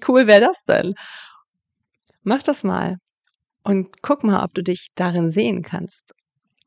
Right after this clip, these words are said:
Denn das kann dazu führen, dass du ein bisschen mehr Motivation hast, vielleicht über die Rachegelüste gegenüber deinem Ex-Freund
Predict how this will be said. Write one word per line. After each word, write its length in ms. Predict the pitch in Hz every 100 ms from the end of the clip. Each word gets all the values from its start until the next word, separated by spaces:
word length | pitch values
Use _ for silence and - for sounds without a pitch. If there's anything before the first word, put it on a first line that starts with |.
| _ _ _ -
Denn 480 | 185 185 185 180 170
das 320 | 208 262 -
kann 280 | - 233 247
dazu 320 | 220 - -
führen, 480 | - - 254 220 220
dass 220 | 208 196
du 200 | - 214
ein 280 | - 202 208
bisschen 440 | 233 - 226 226
mehr 280 | 233 262 233
Motivation 760 | 190 180 180 185 - 202 185 180
hast, 220 | 180 -
vielleicht 320 | 214 208 208
über 240 | 220 208
die 260 | 190 190 180 175 _ _ _ _
Rachegelüste 1000 | - 185 175 175 170 180 170 - 175 -
gegenüber 420 | - 180 170 175 -
deinem 220 | 180 170
Ex-Freund 800 | 175 - - - 170 170 170